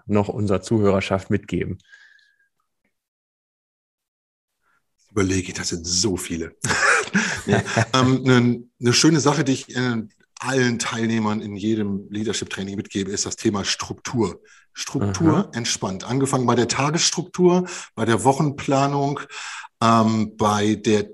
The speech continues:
Speaker 2: Teamstruktur, bei der Aufgabenverteilung, bei der Delegierung.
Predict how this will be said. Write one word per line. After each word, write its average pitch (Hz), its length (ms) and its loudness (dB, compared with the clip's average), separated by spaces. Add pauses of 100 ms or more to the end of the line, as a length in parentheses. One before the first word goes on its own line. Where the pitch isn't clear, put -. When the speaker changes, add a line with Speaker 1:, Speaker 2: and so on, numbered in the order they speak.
(140)
Speaker 2:
Teamstruktur, 180 1300 2
bei 107 280 0
der 98 480 -4
Aufgabenverteilung, 135 1080 -2
bei 117 100 -2
der 107 120 0
Delegierung. 120 640 -2